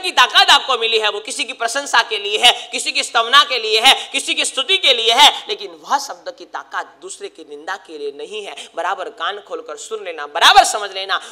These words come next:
इसीलिए मैं आपसे कहना चाहता हूं कि बराबर समझकर जीवन में आगे बढ़िएगा। तीन चीजों को संभाल के रखिएगा, तीन चीजों को control करके रखिएगा। गार अंगार क्रोध झर निंदा धुआं होय,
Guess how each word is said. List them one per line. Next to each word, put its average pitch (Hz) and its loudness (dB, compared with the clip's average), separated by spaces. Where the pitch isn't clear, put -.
इसीलिए 202 -10
मैं 165 -12
आपसे 175 -8
कहना 170 -16
चाहता 165 -10
हूं 160 -8
कि 151 -14
बराबर 165 -6
समझकर 180 -14
जीवन 175 -12
में 175 -14
आगे 190 -8
बढ़िएगा। 214 2
तीन 277 0
चीजों 220 -6
को 233 -8
संभाल 208 0
के 220 -6
रखिएगा, 247 0
तीन 381 6
चीजों 240 -2
को 240 2
control 269 2
करके 202 -8
रखिएगा। 214 2
गार 254 8
अंगार 196 2
क्रोध 202 -4
झर 165 -8
निंदा 220 0
धुआं 226 -2
होय, 147 -8